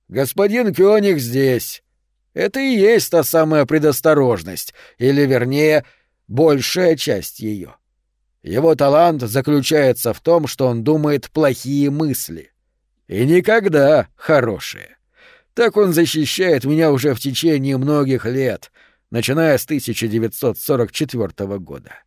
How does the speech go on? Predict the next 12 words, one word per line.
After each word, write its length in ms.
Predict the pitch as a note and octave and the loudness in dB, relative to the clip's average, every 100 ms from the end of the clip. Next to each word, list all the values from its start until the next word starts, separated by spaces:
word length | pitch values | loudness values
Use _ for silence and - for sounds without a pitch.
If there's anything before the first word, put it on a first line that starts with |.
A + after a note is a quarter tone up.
| _ _ _ _ _ _ | _ _ _ _ _ _
И 140 | - | -2
ему 320 | A#2 D3 G#3+ A3 | 0 2 4 2
это 160 | G#3 | 2
удается, 800 | A#3 A3+ G3+ D#3 D3+ - D3+ C#3+ - _ _ _ | 2 4 4 6 4 2 2 2 0 _ _ _
потому 320 | - - D3 | -10 -6 -2
что 220 | E3 - D#3+ | -2 2 2
он 120 | D#3+ | 2
успевает 640 | D3 - D3+ E3+ E3 C3 | 0 2 4 6 4 2
подумать 520 | - C#3 C#3 F3 D#3+ - | 0 0 2 2 2 -2
свои 260 | C3+ D3 | 0 0
плохие 480 | B2 D3 C#3+ C#3+ C#3 | 2 0 0 0 0
мысли 480 | D#3+ G3 - B2+ | 0 -2 -2 0